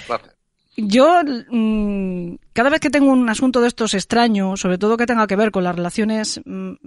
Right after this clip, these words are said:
Speaker 2: cercanas, siempre recurro a Carlos porque es un verdadero especialista,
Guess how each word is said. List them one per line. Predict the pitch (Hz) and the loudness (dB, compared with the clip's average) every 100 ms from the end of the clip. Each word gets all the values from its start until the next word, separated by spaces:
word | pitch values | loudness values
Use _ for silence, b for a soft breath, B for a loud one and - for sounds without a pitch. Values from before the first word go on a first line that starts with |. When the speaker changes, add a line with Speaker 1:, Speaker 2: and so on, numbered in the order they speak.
| - | -12
Speaker 2:
cercanas, | 190 175 220 226 202 | -10 -4 -2 0 -2
siempre | - 226 226 220 - | -2 -2 0 -2 -4
recurro | 196 196 214 220 | -8 -4 -2 0
a | |
Carlos | 208 226 233 | 0 -2 -4
porque | - 180 180 | -6 -6 -4
es | 180 | -4
un | 180 180 180 | -4 -4 -2
verdadero | 180 180 185 | -2 0 0
especialista, | 180 190 208 214 - | -2 -4 -2 -2 -2